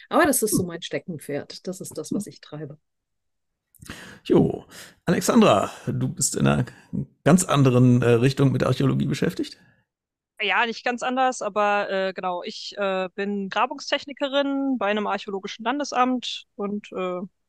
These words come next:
Speaker 3: ja, mach Ausgrabungen oder, äh, betreue Baustellen. Also bin so ein bisschen im archäologischen deutschen Alltagsgeschehen unterwegs, was,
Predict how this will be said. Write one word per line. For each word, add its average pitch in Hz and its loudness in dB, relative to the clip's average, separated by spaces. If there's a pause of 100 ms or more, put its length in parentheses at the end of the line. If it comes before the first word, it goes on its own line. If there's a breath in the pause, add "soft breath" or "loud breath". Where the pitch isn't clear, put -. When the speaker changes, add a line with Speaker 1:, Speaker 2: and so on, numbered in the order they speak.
(280)
Speaker 3:
ja, 180 0
mach 190 -6 (560)
Ausgrabungen 214 0
oder, 190 2
äh, 185 -4
betreue 185 -6
Baustellen. 208 -2
Also 202 -8
bin 208 -4
so 202 -4
ein 196 -6
bisschen 202 -4
im 196 -4 (420 soft breath)
archäologischen 214 0 (220)
deutschen 202 -6
Alltagsgeschehen 202 -2
unterwegs, 196 -2
was, - -4